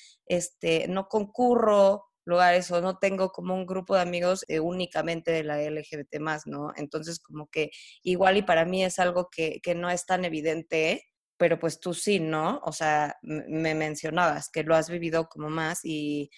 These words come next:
y es bien, bien interesante, ¿no? Verlo desde tu perspectiva.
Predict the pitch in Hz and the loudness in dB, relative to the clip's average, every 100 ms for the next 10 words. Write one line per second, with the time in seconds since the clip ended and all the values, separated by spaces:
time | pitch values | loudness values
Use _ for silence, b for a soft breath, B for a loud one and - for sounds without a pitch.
0 | b _ - 185 180 180 180 190 196 196 | b _ -4 2 4 4 4 2 4 2
1 | 185 180 165 151 - _ _ _ _ _ | 0 -2 -2 -4 -8 _ _ _ _ _
2 | - 185 196 220 196 156 156 180 180 156 | -4 0 2 2 4 2 4 4 4 0
3 | 156 185 175 175 185 165 156 151 - 147 | 2 4 4 4 4 4 0 -4 -6 -6
4 | 156 147 - 151 - - 170 - - | -4 -4 -4 -6 -4 0 2 0 -4